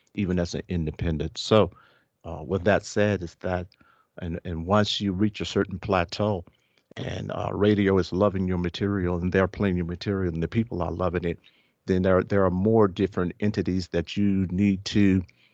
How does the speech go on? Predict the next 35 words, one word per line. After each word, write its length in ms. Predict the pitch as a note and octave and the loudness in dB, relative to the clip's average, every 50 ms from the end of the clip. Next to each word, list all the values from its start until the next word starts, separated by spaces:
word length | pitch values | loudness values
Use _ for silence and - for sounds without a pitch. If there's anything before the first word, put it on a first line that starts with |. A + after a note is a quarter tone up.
| _ _ _ - | _ _ _ -10
that 240 | - - G2 F#2 G2+ | -6 -4 -4 -2 0
you 60 | F#2+ | 2
need 260 | F#2+ G2 G2 F#2 - | 4 4 4 2 2
to 320 | - - G#2 G2 F#2+ F#2+ | 2 4 4 4 4 4
reach 380 | F2+ E2 E2+ G2+ A2 G2+ - - | 2 2 4 4 4 4 4 4
out 300 | F#2 F#2 F2+ - - - - - | 4 4 4 2 0 -6 -8 -4
into 500 | G2 A2 A2 G2 - - D2+ D2+ - - F#2 F#2 _ _ _ - | -2 -2 -2 -2 -4 -6 -8 -8 -10 -10 -16 -20 _ _ _ -12
in 300 | F2 F2 E2+ E2+ E2 E2+ | -8 -8 -8 -8 -4 -4
different 320 | G2+ F#2+ - F2+ E2+ - - - | -4 -2 -2 -4 -6 -8 -6 -2
areas, 560 | F#2 G2 G2 F#2+ F2+ E2 E2 E2+ E2+ - - _ _ _ _ _ | 0 2 2 2 2 0 -2 -4 -8 -10 -14 _ _ _ _ _
which 300 | - G2 G#2+ - - - _ _ - | -6 -4 -4 -4 -6 -12 _ _ -6
means 320 | F#2 G2 A2 A#2 G#2+ - | -2 0 2 2 2 0
that 180 | - F2 E2 - - | 0 -2 -2 0 0
I 120 | - G2 | -2 0
need 200 | G2 G#2 A2 - | 2 2 0 0
more 160 | G#2 A2 A#2 G2+ | 0 0 0 2
hands. 420 | A2 B2+ D#3 A2+ F#2+ - - - - A2 G#2+ - - D3 - | 2 2 0 0 -4 -8 -14 -8 -6 -6 -4 -2 0 0 0
<laughs> 260 | - - - - - | -2 -6 -20 -10 -6
I 120 | - G2 - - | -6 -4 0 2
need 220 | B2 A#2 A2+ A#2 | 4 4 4 4
more 180 | B2 A2+ G#2+ G#2 | 2 2 0 0
feet. 600 | - - - B2 A2+ G#2+ - A#2+ G#2+ - - - - | 0 -2 -2 -2 0 0 -2 -4 -4 -6 -10 -8 -10
<laughs> 100 | - - - - - - - C3 - _ - | -10 -10 -12 -18 -18 -18 -20 -20 -20 _ -4
And 220 | A#2 A2 G#2 G#2+ G#2+ | -2 0 0 0 -2
so 440 | - - - A2+ A2 A2 G#2 G2 - - - - _ - | -4 -2 2 4 4 6 4 4 0 -4 -20 -20 _ -2
I 120 | - G#2 | -2 0
need 220 | G#2+ A2+ A#2 A2 A2+ | 0 0 0 -2 -2
more 200 | A2+ A2 A2+ A2 | -2 -2 -4 -4
people 300 | - - A#2 - A2+ - | -4 -8 -10 -8 -8 -8
to 160 | - G#2+ G2 | -6 -6 -6
do 260 | E2+ G#2 G2+ G2+ G2+ | -2 -2 -2 -2 -2
different 380 | F2 - E2 - - E2 - - | -2 -4 -6 -6 -6 -8 -8 -8
things. 360 | F2 E2+ E2 E2+ E2+ - - _ - | -8 -8 -8 -10 -12 -14 -18 _ -8
So 280 | - - B2+ A2 - - - _ _ _ _ _ _ - | -2 2 4 4 4 2 -4 _ _ _ _ _ _ -2
many 480 | A#2 A2+ B2+ C#3 C#3 C#3 C3+ C3 B2 | 2 4 4 6 6 4 2 2 0